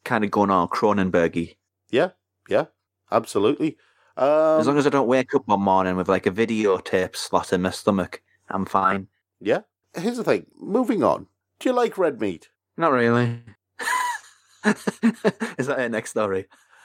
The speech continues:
Speaker 2: No, the, the reason I'm asking is because, uh, loads of people do like red meat, but there's been a thing for many years. We've known about this thing for many years. It's called the alpha-gal syndrome, and you get it from ticks, right? And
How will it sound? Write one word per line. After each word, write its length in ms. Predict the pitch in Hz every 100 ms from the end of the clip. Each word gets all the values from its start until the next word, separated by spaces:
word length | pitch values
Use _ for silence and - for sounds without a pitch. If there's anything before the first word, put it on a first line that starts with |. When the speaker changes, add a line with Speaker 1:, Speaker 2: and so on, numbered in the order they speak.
| 131
Speaker 2:
No, 320 | 156 151 139 139
the, 280 | 147 147
the 160 | 156 156
reason 200 | 180 170
I'm 120 | 170
asking 380 | 151 131 - 117
is 140 | 117 101
because, 500 | 107 107 104 104 107
uh, 320 | 104 104 104 - _ -
loads 380 | 120 135 190 185
of 40 |
people 280 | 156 165 156
do 200 | 139 175
like 220 | 170 120
red 180 | 117 90
meat, 220 | 90 85 -
but 200 | 123 107 - -
there's 140 | - 151
been 180 | 220 247
a 60 |
thing 380 | - 208 139 113
for 320 | - 123 117
many 200 | 139 151
years. 280 | 131 92 85
We've 120 | 120
known 220 | 135 208
about 200 | 175 107
this 140 | 92 -
thing 200 | 92 92
for 160 | -
many 180 | 90 87
years. 320 | 87 82 82
It's 140 | 92 -
called 260 | 139 131
the 140 | 131 127
alpha-gal 640 | 131 143 143 131 127 120
syndrome, 560 | 98 - 87 78 - - _ _ _ -
and 460 | 113 113 113 107 -
you 240 | 110 113
get 260 | 98 123 143
it 180 | 151 147
from 560 | - - 117 107 104 -
ticks, 420 | - 143 - - - _ -
right? 300 | - 269 311 _ _ _ -
And 640 | 110 113 113 113 110 107